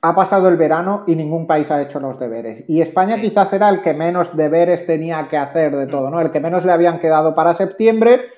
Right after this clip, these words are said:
Speaker 1: por lo que había hecho previamente, ¿no? O por su situación en la que no dependía tanto del gas ruso.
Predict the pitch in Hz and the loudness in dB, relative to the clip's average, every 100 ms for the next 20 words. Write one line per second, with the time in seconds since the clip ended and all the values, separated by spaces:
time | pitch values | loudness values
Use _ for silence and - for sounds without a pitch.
0 | _ 208 214 214 208 190 185 180 180 175 | _ 6 8 8 8 8 8 6 4 2
1 | 175 175 180 185 190 190 208 226 175 160 | 4 4 4 2 0 2 4 4 4 2
2 | 151 147 - 165 143 _ _ _ 143 - | 0 -2 -6 -10 -10 _ _ _ -8 -4
3 | 147 147 139 160 180 196 180 156 147 160 | -2 0 -2 0 0 4 4 2 0 -2
4 | 160 160 156 160 151 156 156 170 160 143 | 0 0 0 0 0 -2 -4 -2 0 0
5 | 135 131 120 - 120 107 - | -2 -4 -4 -12 -14 -16 -20